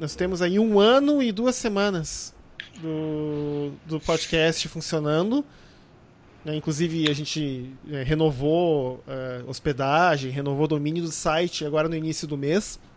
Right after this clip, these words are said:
né? E eu tô surpreso com o alcance que o podcast teve, especialmente pelo tipo de assunto que a gente fala, especialmente por a gente ter metido teologia no meio, que se a gente tivesse falando de ciência,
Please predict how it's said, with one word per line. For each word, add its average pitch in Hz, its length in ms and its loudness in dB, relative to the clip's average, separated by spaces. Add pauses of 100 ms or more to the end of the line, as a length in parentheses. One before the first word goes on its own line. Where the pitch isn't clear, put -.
(640)
né? 143 140 -4 (720)
E 165 140 6
eu 226 120 8
tô 269 140 4
surpreso 269 580 4
com 285 160 2
o - 20 4
alcance 240 560 2
que 240 100 -4
o 240 40 -2
podcast 214 520 0
teve, 147 340 2 (360)
especialmente 233 680 4
pelo 226 300 2 (320)
tipo 294 320 6
de 240 80 4
assunto 220 480 2
que 190 60 -2
a 175 40 4
gente 170 240 -2
fala, 170 460 6
especialmente 185 600 -2
por 180 120 8
a 165 40 8
gente 165 180 -2
ter 185 100 6
metido 180 600 4
teologia 180 720 6
no 156 80 2
meio, 170 320 6
que - 60 -4
se 180 60 0
a 165 40 -2
gente - 80 -6
tivesse 170 280 2
falando 175 240 2
de 190 160 0
ciência, 196 680 4